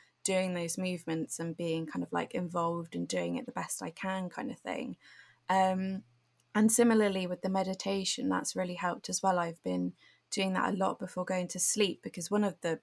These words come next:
big things for me at the moment is, like, I have insomnia really badly, so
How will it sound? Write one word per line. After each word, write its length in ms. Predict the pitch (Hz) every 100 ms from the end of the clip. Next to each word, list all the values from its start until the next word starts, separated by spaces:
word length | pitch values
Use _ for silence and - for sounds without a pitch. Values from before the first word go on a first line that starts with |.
| -
big 180 | 185 -
things 340 | 175 175 170
for 80 | 165
me 160 | 170 160
at 60 |
the 60 | 180
moment 760 | 180 190 185 175 - 78 269 - - - - _
is, 200 | 220 214
like, 300 | 190 180 - -
I 60 |
have 180 | 196 190
insomnia 640 | 196 190 190 190 185 190
really 280 | 190 196 196
badly, 600 | 202 202 202 202 208 220
so 460 | 214 - 180 180